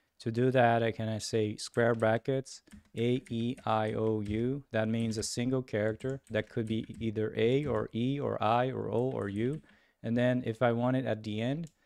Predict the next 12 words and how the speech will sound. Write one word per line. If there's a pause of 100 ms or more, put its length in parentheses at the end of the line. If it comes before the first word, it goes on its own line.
(240)
I
have
to
say,
uh,
dollar
sign,
meaning
end
of
the
string.